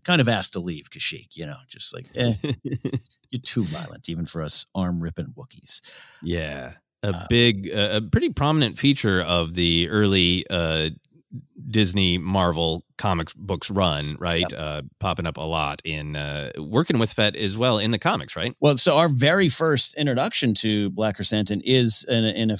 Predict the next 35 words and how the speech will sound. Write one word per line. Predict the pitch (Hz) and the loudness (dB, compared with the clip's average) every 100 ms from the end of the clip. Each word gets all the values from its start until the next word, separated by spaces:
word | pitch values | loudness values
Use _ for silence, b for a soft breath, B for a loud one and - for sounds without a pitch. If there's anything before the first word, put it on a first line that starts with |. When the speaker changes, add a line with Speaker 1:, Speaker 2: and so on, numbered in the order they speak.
| - | -4
Speaker 1:
in | 117 107 | -2 -2
a | |
panel | 98 131 175 101 | 2 2 2 2
with | 98 | 0
Fett, | - 131 - - - | 0 -2 -2 -12 -8
uh, | |
uh, | 95 90 92 80 90 90 87 | -4 -2 -2 -4 -6 -6 -4
hired | 117 110 101 | 0 2 2
by, | 98 98 92 92 87 | 0 0 -2 -2 -4
um, | 90 90 87 82 87 | -6 -6 -6 -8 -10
uh, | 90 87 87 80 64 69 | -8 -8 -8 -12 -16 -8
this | - - | -2 0
is | - | 0
when | 95 90 80 - | -4 -6 -8 -12
Vader | 104 98 98 | -6 -4 -2
was | 90 | -4
hiring | 98 95 95 90 | -2 -2 -2 -4
Fett, | - 101 95 - - | -6 -4 -4 -8 -14
uh, | 92 87 | -14 -12
to | - 95 | -12 -12
find | - 101 95 | -10 -6 -6
out | 90 - | -6 -6
who | 98 95 _ - | -6 -6 _ -12
took | 104 | -8
down, | - 95 92 90 | -4 -2 -2 -4
uh, | 87 85 82 | -6 -8 -8
the | |
Death | 82 127 | 0 2
Star. | - 123 117 110 107 | 4 4 4 4 2
And, | 90 87 B B B B | 0 -4 B B B B
uh, | 95 90 90 | -4 -2 -2
th-, | 101 | 0
we're | 110 | 2
talking | 135 123 104 - _ - | 4 2 2 -4 _ 0
early, | 127 147 139 120 | 6 6 6 4